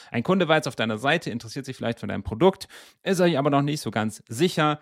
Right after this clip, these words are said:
also verlässt er erstmal die Seite, kriegt das besagte Exit Intent Pop-up, hey, fünfzehn Prozent, wenn du deine E-Mail hier lässt,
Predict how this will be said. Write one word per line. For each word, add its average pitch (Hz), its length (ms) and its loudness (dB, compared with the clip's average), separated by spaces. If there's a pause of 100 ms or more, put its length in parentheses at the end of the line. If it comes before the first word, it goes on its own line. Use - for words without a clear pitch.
(100)
also 117 240 -4
verlässt 120 400 -4
er 120 60 -2
erstmal 113 240 -4
die 110 80 -6
Seite, 156 340 0
kriegt - 240 -12
das 123 160 -2
besagte 120 360 -4
Exit 123 260 -8
Intent 160 280 -4
Pop-up, 127 380 -4
hey, 165 160 2
fünfzehn 151 400 -4
Prozent, 143 420 -2
wenn 123 120 0
du 117 80 -2
deine 110 160 0
E-Mail 135 260 0
hier 131 140 2
lässt, 120 260 2